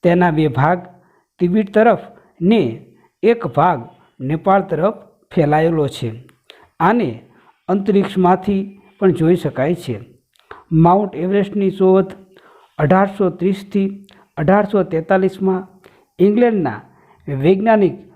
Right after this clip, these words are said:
જ્યોર્જ એવરેસ્ટે સૌથી પહેલાં કરવાનો પ્રયત્ન કર્યો હતો. પછી એડેન્યુઓએ ભારતના ઊંચા શિખરના સર્વેક્ષણ દરમિયાન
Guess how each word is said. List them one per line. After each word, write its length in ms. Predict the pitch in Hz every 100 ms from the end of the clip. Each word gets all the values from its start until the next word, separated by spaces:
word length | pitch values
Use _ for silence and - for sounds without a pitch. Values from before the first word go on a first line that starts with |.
| - 147 120
જ્યોર્જ 340 | 180 214 156 - - -
એવરેસ્ટે 500 | 180 220 208 - 202 202 - -
સૌથી 380 | - 170 180 214
પહેલાં 640 | 196 180 190 202 156 - -
કરવાનો 400 | 170 175 175 156
પ્રયત્ન 380 | 139 147 160
કર્યો 360 | 147 131 139 240 269 - -
હતો. 240 | 143 - 113 107 - _ _ _ _ -
પછી 340 | 208 262 160 113 - _ _ _ - - _ _ -
એડેન્યુઓએ 960 | 190 202 202 185 180 160 151 190 180 165 - - _
ભારતના 540 | 139 156 208 208 143 117 - _ _ _ -
ઊંચા 320 | 202 208 214
શિખરના 560 | - 185 202 196 196 180
સર્વેક્ષણ 580 | - 175 190 - 190
દરમિયાન 600 | 156 151 190 196 196 196